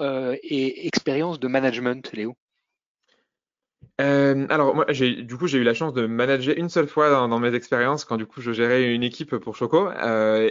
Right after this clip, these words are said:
Speaker 2: et je pense que la meilleure expérience, c'est de réaliser que t'as des gens qui, euh, n'ont pas confiance en eux, euh, pensent qu'ils n'y arriveront pas.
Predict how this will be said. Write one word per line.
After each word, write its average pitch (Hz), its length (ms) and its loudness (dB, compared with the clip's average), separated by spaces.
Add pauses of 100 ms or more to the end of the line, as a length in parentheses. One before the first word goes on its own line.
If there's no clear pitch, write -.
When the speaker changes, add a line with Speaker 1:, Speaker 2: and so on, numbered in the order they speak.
(100)
Speaker 2:
et 117 100 0
je 120 60 -8
pense 165 140 -4
que 139 60 -6
la - 20 -4
meilleure 139 160 0
expérience, 151 440 -2
c'est 151 400 0 (280)
de 127 80 0
réaliser 143 520 2
que 139 120 -4
t'as 127 160 0
des 117 120 0
gens 147 200 -2
qui, 127 400 -10 (360)
euh, 101 460 2 (300)
n'ont 120 140 -6
pas 165 120 0
confiance 151 280 -4
en 139 100 0
eux, 135 120 -2 (440)
euh, 113 300 2 (120)
pensent 180 240 0
qu'ils 143 140 -8
n'y 139 80 0
arriveront 143 340 2
pas. - 260 -4